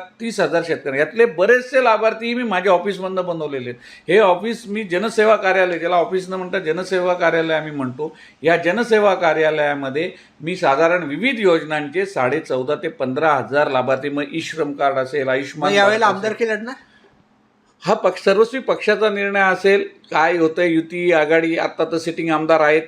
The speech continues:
Speaker 1: ते आमचे युतीचे आहेत आणि युती राहिली तर स्वाभाविक त्यांनाच तिकीट मिळतं, असा एक, अ, प्रोटोकॉल असतो. त्यामुळे त्यांना मिळालं तर तेवढंच आनंदाने आम्ही काम करू.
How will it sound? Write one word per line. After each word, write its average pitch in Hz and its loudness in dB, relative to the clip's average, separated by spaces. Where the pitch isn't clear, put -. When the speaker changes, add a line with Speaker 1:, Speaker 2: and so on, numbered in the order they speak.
Speaker 1:
ते 165 2
आमचे 151 0
युतीचे 156 -2
आहेत 147 4
आणि 160 -4
युती 160 0
राहिली 156 2
तर 170 -6
स्वाभाविक 165 2
त्यांनाच 196 -4
तिकीट 208 -4
मिळतं, 190 0
असा 170 2
एक, 180 0
अ, 180 4
प्रोटोकॉल 190 2
असतो. 151 -2
त्यामुळे 220 2
त्यांना 220 2
मिळालं 233 4
तर 240 2
तेवढंच 226 4
आनंदाने 208 2
आम्ही 196 -2
काम 170 2
करू. 156 -4